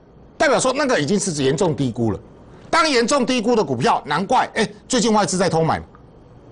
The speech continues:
所以你就跟着在低档买，没有什么风险。后面只要一动起来，我跟你讲，后面是飙一段。为什么？因为股价离净值太远了，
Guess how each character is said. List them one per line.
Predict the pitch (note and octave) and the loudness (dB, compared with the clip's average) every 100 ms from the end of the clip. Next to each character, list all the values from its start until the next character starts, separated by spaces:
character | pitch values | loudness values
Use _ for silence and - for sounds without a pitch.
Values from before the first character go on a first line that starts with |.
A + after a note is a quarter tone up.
| - | -10
所 | - E4 | -2 0
以 | |
你 | A3 | 2
就 | B3+ | 0
跟 | C4 | 0
着 | B3+ | 0
在 | G#3 G#3+ | 0 0
低 | A#3+ | 0
档 | F#3 F3 | 0 0
买， | B2+ - - - - | -4 -8 -20 -20 -8
没 | B3 | -2
有 | B3+ | 0
什 | F#3+ | 0
么 | F#3+ | 2
风 | A#3 | 2
险。 | G3 C3+ - - - - - | 2 -2 -4 -20 -20 -16 0
后 | D#4 | 2
面 | D#4+ | 2
只 | A3+ | 2
要 | B3 | 0
一 | B3+ | -2
动 | - D4 G3 | 2 2 2
起 | C#3 | 0
来， | A2+ G2 - | -2 -4 -2
我 | |
跟 | G3 | 0
你 | |
讲， | G3+ | 2
后 | G3 | 2
面 | G#3 | 2
是 | D#3+ | 0
飙 | D3+ E3 | 0 2
一 | C3+ | 2
段。 | C3+ A#2 - - - | 0 -4 -6 -20 -10
为 | - | -2
什 | G#3+ | 0
么？ | C#3 - - - - | 0 -2 -14 -20 -2
因 | A#3+ | 0
为 | B3 | 2
股 | D#3+ C#3+ | 0 0
价 | G#3 | 0
离 | C#3 | 0
净 | C3+ F3 | 0 -2
值 | C3+ | -2
太 | A2+ - A3 A3 | -2 0 2 2
远 | C#3 G#2+ E2 | 2 -4 -8
了， | D2 | -14